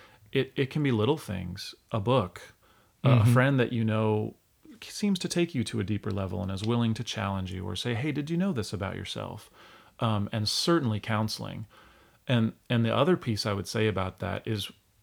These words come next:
Speaker 1: when we're finding reasons not to do something, we always, it's easy to go to the time and the money, but you will never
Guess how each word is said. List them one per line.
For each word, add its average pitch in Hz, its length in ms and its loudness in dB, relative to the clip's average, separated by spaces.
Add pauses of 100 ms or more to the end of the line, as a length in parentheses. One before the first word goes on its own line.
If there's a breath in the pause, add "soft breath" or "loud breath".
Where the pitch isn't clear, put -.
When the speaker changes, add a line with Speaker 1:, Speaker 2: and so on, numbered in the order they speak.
(120)
Speaker 1:
when 113 220 0
we're 107 100 0
finding 139 400 0
reasons 104 500 0
not 90 360 -4
to 113 80 -4
do 117 140 0
something, 143 580 -4 (420 soft breath)
we 110 100 2
always, 107 400 2
it's 120 160 -4
easy 127 220 0
to 113 80 2
go 113 120 2
to 101 60 0
the 92 80 -6
time 104 320 -2
and 101 80 -2
the 98 60 -2
money, 110 380 -2 (640 soft breath)
but 120 240 2
you 127 240 2
will 127 180 4
never 117 840 2